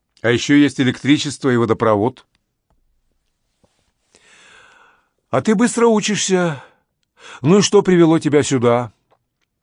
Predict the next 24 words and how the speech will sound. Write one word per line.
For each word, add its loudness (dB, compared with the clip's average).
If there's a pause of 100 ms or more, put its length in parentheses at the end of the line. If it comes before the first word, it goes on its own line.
(460)
Блеск -2
и 2
шик -2
большого 2
города 2 (600)
или 2
просто 0 (240)
жить 0
надоело?» 0 (800)
Он 0
засмеялся. -2 (320)
«Ничего 0
подобного. -2 (880)
Всего 2
лишь -2
принял 0
правильное 2
решение -2
в -18
подходящее -4
время». -2 (1000)
Делгадо 0
подалась 0
вперед. -4